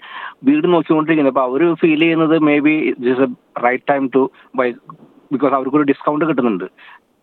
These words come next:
compare to last one year-ിനെ കമ്പയർ ചെയ്യുമ്പോൾ. ഫസ്റ്റ് ഹോം ബയേഴ്സ് എനിക്ക് തോന്നുന്നു കൂടുതലും മാർക്കറ്റിൽ ആക്റ്റീവായിട്ട് ഉണ്ട്. കാരണം they feel that അവർക്കൊരു ബാർഗെയിൻ ഉണ്ട് മാർക്കറ്റിൽ,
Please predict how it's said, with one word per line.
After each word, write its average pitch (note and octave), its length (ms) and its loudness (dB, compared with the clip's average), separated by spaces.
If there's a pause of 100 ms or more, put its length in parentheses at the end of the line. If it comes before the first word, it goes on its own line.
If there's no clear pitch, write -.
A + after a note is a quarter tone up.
(220)
compare C3+ 240 0
to C3+ 60 -4
last C3 340 -2
one B2+ 100 -2
year-ിനെ B2+ 240 0
കമ്പയർ G#2+ 280 -2
ചെയ്യുമ്പോൾ. F#2+ 480 -4
ഫസ്റ്റ് - 180 -6
ഹോം B2+ 120 -2
ബയേഴ്സ് D3 480 0 (400)
എനിക്ക് E3 180 2
തോന്നുന്നു E3+ 200 2
കൂടുതലും D#3+ 500 0 (100)
മാർക്കറ്റിൽ C3+ 760 0 (100)
ആക്റ്റീവായിട്ട് B2+ 640 -2
ഉണ്ട്. A#2+ 260 -2
കാരണം A2+ 360 -2 (320)
they B2+ 100 0
feel D3 260 -2
that D3 140 0
അവർക്കൊരു C3+ 280 0
ബാർഗെയിൻ B2 500 -2
ഉണ്ട് B2+ 120 0
മാർക്കറ്റിൽ, A2+ 520 -4